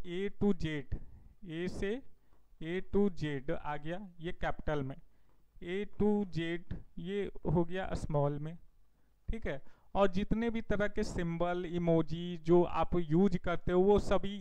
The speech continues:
इसमें आता है, अल्फा न्यूमेरिक में आता है। ठीक है, तो star हो गया, एट द रेट हो गया, hash हो गया, not equal to, equal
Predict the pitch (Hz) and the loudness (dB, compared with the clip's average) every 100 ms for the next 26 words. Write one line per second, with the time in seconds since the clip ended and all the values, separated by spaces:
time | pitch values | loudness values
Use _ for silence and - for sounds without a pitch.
0 | 170 160 170 165 139 127 156 - 180 - | -4 -4 -4 -6 -6 -4 -4 -4 -4 -2
1 | 202 196 170 156 147 190 214 233 240 - | -2 0 -2 -2 -4 -4 -6 -6 -8 -8
2 | 147 - 139 139 - _ - - - - | -4 -4 -6 -10 -20 _ -20 -18 -16 -16
3 | - _ _ - - - 220 233 160 - | -20 _ _ -16 -2 0 0 -2 -8 -10
4 | - - - - - 180 180 - - 160 | -18 -20 -20 -8 0 2 2 0 -4 -6
5 | - 160 156 160 165 170 160 160 160 156 | -4 -4 -2 0 2 2 2 0 -2 -2
6 | 160 - - - - - - - - - | -4 -8 -12 -12 -12 -12 -14 -16 -20 -20
7 | - - _ - _ _ _ _ _ - | -20 -20 _ -20 _ _ _ _ _ -8
8 | 156 165 160 175 165 170 170 170 160 151 | -6 -4 -2 0 0 -2 0 2 2 0
9 | 160 156 151 170 175 175 - - - 175 | -4 -4 -4 -2 -2 -2 -6 -10 0 2
10 | 165 160 156 156 165 - - - - - | 2 0 -2 -4 -6 -10 -14 -18 -20 -20
11 | _ _ _ - - _ _ _ _ _ | _ _ _ -20 -20 _ _ _ _ _
12 | _ - - - - - 160 151 165 - | _ -20 -16 -14 -14 -10 -6 -2 0 0
13 | - - 170 170 170 165 156 - - 180 | -4 0 0 2 2 2 0 -2 2 2